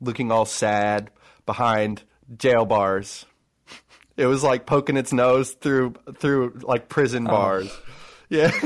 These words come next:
Speaker 2: Dude.
Speaker 1: <laughs>
Speaker 2: I mean,
Speaker 1: Yeah.
Speaker 2: 'cause he was, he was, he was the running back room last year.
Speaker 1: Mm-hmm.
Speaker 2: Like, I mean, him and Yan, like, put Yan in for, like, short yardage, but Ramir was,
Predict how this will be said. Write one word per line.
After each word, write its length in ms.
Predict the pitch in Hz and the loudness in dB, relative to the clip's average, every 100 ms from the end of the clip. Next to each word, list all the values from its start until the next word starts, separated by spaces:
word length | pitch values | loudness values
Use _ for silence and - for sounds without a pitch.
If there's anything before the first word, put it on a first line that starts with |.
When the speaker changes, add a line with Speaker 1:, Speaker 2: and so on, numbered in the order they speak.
| - 262 | -6 -2
Speaker 2:
Dude. 640 | 392 - 262 147 247 202 - | 0 2 0 0 -2 -6 -6
Speaker 1:
<laughs> 40 | 320 | -4
Speaker 2:
I 300 | 294 - 254 | -4 -4 -4
mean, 140 | 233 | -2
Speaker 1:
Yeah. 200 | 139 190 | 0 0
Speaker 2:
'cause 120 | 180 | 0
he 100 | - | -2
was, 340 | 151 151 131 - | -4 -6 -8 -16
he 340 | - - - 170 | -18 -12 -6 -4
was, 300 | 175 120 - _ | -4 -8 -14 _
he 200 | - 139 | -8 -6
was 280 | 135 120 - | -8 -12 -12
the 160 | - | -10
running 300 | 101 104 104 92 | -8 -8 -10 -12
back 320 | 85 90 - | -16 -18 -20
room 260 | 82 85 80 | -20 -20 -20
last 320 | 78 - - | -20 -20 -20
year. 240 | - - _ _ - | -20 -20 _ _ -14
Speaker 1:
Mm-hmm. 180 | 123 120 | -10 -6
Speaker 2:
Like, 180 | 120 117 113 - 110 | -6 -6 -12 -14 -8
I 40 | |
mean, 160 | 107 107 | -8 -6
him 180 | 117 | -6
and 160 | 107 95 | -6 -8
Yan, 280 | 92 87 85 | -12 -16 -16
like, 180 | 104 101 | -14 -10
put 160 | 127 107 | -10 -8
Yan 260 | 107 101 | -8 -8
in 140 | 98 95 | -12 -16
for, 140 | 98 | -16
like, 200 | 92 92 _ | -16 -18 _
short 260 | - 101 | -10 -10
yardage, 400 | 90 90 92 90 - | -10 -14 -18 -18 -16
but 200 | 90 _ _ _ _ | -16 _ _ _ _
Ramir 680 | 120 113 110 113 104 - - - | -12 -10 -8 -6 -6 -8 -14 -12
was, 340 | 117 104 - | -10 -10 -12